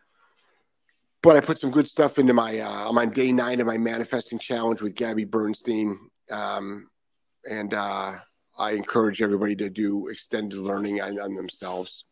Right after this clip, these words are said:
Um, but I'm figuring, congrats on the hole in one. Thank you.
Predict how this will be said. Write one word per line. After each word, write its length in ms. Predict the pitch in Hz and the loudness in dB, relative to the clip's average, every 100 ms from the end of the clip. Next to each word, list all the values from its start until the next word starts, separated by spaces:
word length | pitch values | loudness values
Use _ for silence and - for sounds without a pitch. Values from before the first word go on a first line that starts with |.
| _ _ _ _ | _ _ _ _
Um, 400 | - 98 98 98 - _ _ _ _ - _ - - _ | -2 0 0 -4 -10 _ _ _ _ -20 _ -20 -20 _
but 100 | 120 | 6
I'm 180 | 117 113 - _ | 6 4 -2 _
figuring, 380 | 123 107 107 101 - _ _ _ _ - - - - - - - - - - _ _ _ _ _ _ _ _ _ | 0 2 2 0 -6 _ _ _ _ -20 -18 -14 -14 -14 -16 -20 -20 -20 -20 _ _ _ _ _ _ _ _ _
congrats 460 | - 110 120 117 - | -10 2 4 2 0
on 100 | 113 | 0
the 80 | 104 | 0
hole 240 | 104 107 | 2 4
in 100 | 101 | 4
one. 380 | 101 104 101 95 - _ - | 2 0 -2 -6 -10 _ -4
Thank 280 | 107 101 101 | -4 -2 0
you. 200 | 98 | -2